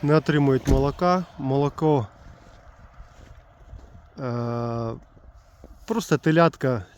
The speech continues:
це молоко смокчуть і підіймається. Ціна цього м'яса найвища, тому що, ви бачите, от, ось таке тримання.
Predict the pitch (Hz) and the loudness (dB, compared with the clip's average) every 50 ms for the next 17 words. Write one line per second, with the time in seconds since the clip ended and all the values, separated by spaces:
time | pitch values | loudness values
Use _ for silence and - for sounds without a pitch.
0 | _ - - - 143 135 139 135 135 135 131 - - 139 127 - - 160 165 170 | _ -10 -4 -2 0 2 2 2 2 0 0 -2 -2 -2 -2 -2 0 2 2 2
1 | 160 - - 135 120 - - _ _ _ _ _ _ _ _ _ _ _ _ _ | 0 0 -4 -4 -4 -6 -12 _ _ _ _ _ _ _ _ _ _ _ _ _
2 | _ _ _ _ _ _ _ - 139 135 131 131 123 - - - - - _ - | _ _ _ _ _ _ _ -6 -4 0 0 0 0 -2 -6 -14 -20 -20 _ -20
3 | - - - - - _ _ _ - - - 147 120 113 139 131 127 117 113 110 | -20 -20 -20 -20 -20 _ _ _ -20 -8 -6 -6 -2 0 0 0 0 0 -2 -4
4 | 113 107 - - 120 110 104 - - - - - - - - - - - _ _ | -6 -8 -8 -10 -10 -12 -12 -14 -18 -20 -20 -20 -20 -20 -20 -20 -20 -20 _ _
5 | _ _ - - - - - _ _ - - - - - _ - - - - 147 | _ _ -20 -20 -20 -20 -20 _ _ -20 -20 -20 -20 -20 _ -20 -16 -6 -4 0
6 | 143 147 156 156 156 123 104 - - _ _ _ _ _ _ _ _ _ _ - | 2 4 4 4 4 2 -2 -8 -18 _ _ _ _ _ _ _ _ _ _ -6
7 | - 151 131 135 151 143 147 147 165 180 175 - - 151 135 135 135 135 139 151 | -4 -2 0 0 0 2 2 2 2 0 0 0 -2 -2 -2 -2 0 0 0 0
8 | 156 147 120 113 117 107 - - - 113 101 101 - _ _ _ _ _ - 131 | 0 0 0 -2 -4 -6 -6 -8 -10 -10 -12 -12 -16 _ _ _ _ _ -8 -6
9 | 123 131 139 131 - - - - 139 131 127 123 120 113 - - - - - - | -4 -2 -2 -4 -4 -6 -4 -4 -2 -2 -2 -2 -4 -4 -8 -12 -20 -20 -20 -20
10 | - - _ _ _ _ _ _ _ _ _ _ _ - 135 131 127 123 156 170 | -20 -20 _ _ _ _ _ _ _ _ _ _ _ -8 -6 -4 -2 0 0 0
11 | - - - - 135 120 120 113 - - 147 117 - - 147 - - 143 - - | 0 -4 -6 -4 -4 -4 -4 -6 -6 -6 -8 -4 -2 -2 -2 0 0 0 0 0
12 | 135 135 143 156 180 196 196 185 180 | 0 2 2 2 4 4 2 0 0